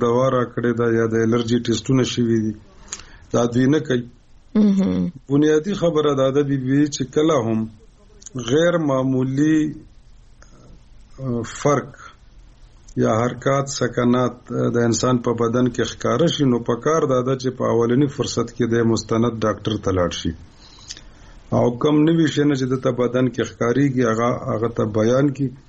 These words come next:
Speaker 1: نو ډاکټر بیا د دې تجزیه کولی شي چې دا څه کېدای شي، څه طریقې کار به وي. اوس دوی چې کومه خبره کوي، نو،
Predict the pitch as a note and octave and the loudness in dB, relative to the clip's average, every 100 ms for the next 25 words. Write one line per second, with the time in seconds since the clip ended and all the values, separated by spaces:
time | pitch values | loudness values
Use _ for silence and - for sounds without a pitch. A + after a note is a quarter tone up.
0 | - - - - B2 A#2+ A#2+ B2 A#2 D3+ | -20 -20 -20 -4 0 0 0 -2 0 0
1 | C3+ C3 C3 A#2+ A#2+ C3 - B2 A#2 C3+ | 2 2 2 0 0 -2 0 -2 0 0
2 | C3 B2+ B2+ C3+ B2 A2+ A#2 A2+ A#2 A2+ | 0 0 2 2 0 -2 -4 -2 0 0
3 | C#3 - C3 A#2+ A#2+ A2 A2+ - B2+ B2 | -2 0 0 2 0 -2 -6 -2 0 2
4 | B2 B2+ - C3 A#2 - G#2+ G#2+ A#2 G#2+ | 0 -2 -10 -10 -6 -2 0 0 0 -2
5 | A2+ A2+ A2 A2 C3+ C#3 - - - - | 0 0 0 0 0 -4 -10 -20 -20 -20
6 | - - - - - - - - - D#3+ | -20 -20 -20 -20 -20 -20 -20 -12 0 0
7 | D3 E3+ F#3+ F3+ F3+ F3+ C#3+ E3 F3+ E3+ | 2 2 2 2 2 2 2 2 2 2
8 | F#3 F#3 D#3+ D3 | 2 4 4 2